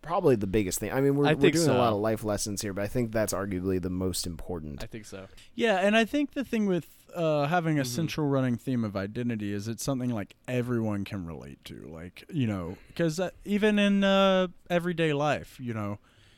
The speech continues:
Speaker 3: growing up, you have to kind of, like, form an identity. Maturing more as an adult, you have to form, you keep, you have to keep forming and reforming your identity.
Speaker 2: Mm-hmm, for
Speaker 3: Even,
Speaker 2: sure.
Speaker 3: like, you know, deciding on your career path or, like, setting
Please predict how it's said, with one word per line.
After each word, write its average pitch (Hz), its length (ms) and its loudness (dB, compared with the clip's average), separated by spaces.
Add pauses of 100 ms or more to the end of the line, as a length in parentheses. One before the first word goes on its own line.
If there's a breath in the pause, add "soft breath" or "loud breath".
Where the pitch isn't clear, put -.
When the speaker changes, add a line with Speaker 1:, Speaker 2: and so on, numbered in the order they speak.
(380 soft breath)
Speaker 3:
growing 131 380 4
up, 143 280 2
you 131 80 2
have 135 200 -2
to 135 80 -10
kind 131 200 -4
of, 127 60 -4
like, 123 200 -6
form 127 260 -4
an 123 100 -2
identity. 120 880 -2 (100)
Maturing 120 800 0
more 113 320 0
as 110 140 -2
an 113 100 -2
adult, 107 460 -2
you 107 120 -2
have 110 200 -6
to 110 100 -12
form, 110 440 -4 (520)
you 123 100 -12
keep, - 340 0 (100)
you 170 140 2
have 185 120 4
to 175 80 -4
keep - 180 -6 (140)
forming 143 420 0
and 117 100 -2
reforming 104 460 -4
your 90 140 -6
identity. 104 600 -2
Speaker 2:
Mm-hmm, 95 60 -6
for 123 60 -2
Speaker 3:
Even, 127 160 0
Speaker 2:
sure. 127 80 0
Speaker 3:
like, 123 240 -2 (600 soft breath)
you 131 120 -2
know, 107 280 0 (200)
deciding 127 540 0
on 113 140 0
your 101 100 -2
career 127 360 2
path 95 440 -2
or, 113 140 -2
like, 98 200 -4
setting 107 760 -2